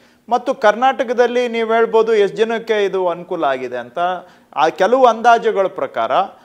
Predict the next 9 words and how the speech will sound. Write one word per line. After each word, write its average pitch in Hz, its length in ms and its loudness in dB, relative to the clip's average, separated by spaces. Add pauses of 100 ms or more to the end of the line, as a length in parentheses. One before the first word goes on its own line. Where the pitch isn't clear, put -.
(200)
ಒಂದು 240 400 0
ಐದು 262 400 -2
ಕೋಟಿ 247 440 2
ಜನಗಳವರೆಗೆ 185 1080 2
ಒಂದಲ್ಲ 247 380 2
ಒಂದು 240 340 0
ಸ್ಕೀಮಲ್ಲಿ 214 840 -8
ಬೆನಿಫಿಟ್ 196 420 -4
ಸಿಕ್ಕಿದೆ - 520 -12